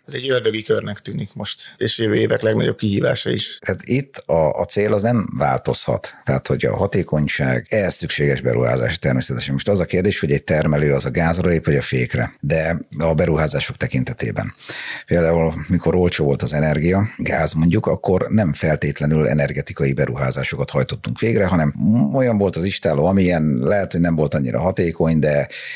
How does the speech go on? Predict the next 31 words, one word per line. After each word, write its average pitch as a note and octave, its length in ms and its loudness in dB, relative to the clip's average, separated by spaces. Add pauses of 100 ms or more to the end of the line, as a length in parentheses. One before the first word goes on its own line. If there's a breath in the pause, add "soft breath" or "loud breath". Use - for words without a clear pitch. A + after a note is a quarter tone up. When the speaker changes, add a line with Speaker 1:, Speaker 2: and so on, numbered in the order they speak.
Speaker 2:
de - 100 -2
akkor B1 180 -2
az C2+ 100 0
etetőrendszereket D2+ 880 0
cseréltünk, C2+ 480 -2
genetikát, D2 600 0
takarmánnyal C#2 520 0
foglalkoztunk. - 640 -2
Most, - 280 -2
hogy F2+ 360 2
megemelkedtek E2+ 640 0
ennyire C2+ 200 0
az A#1 80 -2
energiaköltségek, E2+ 880 2
az, C2 180 0
az A#1+ 260 -2
áram B1+ 280 0
és A#1+ 160 -4
a B1+ 60 -6
gáz, G2 420 0
most F2 300 -2
a E2 240 4
beruházásaink, G2 960 2
nem D2+ 140 -2
csak - 160 -8
nekünk, - 280 0
hanem A1+ 160 -2
másoknak G2 420 0
is - 160 -2
energetikai C#2+ 640 0
beruházások, C#2 760 0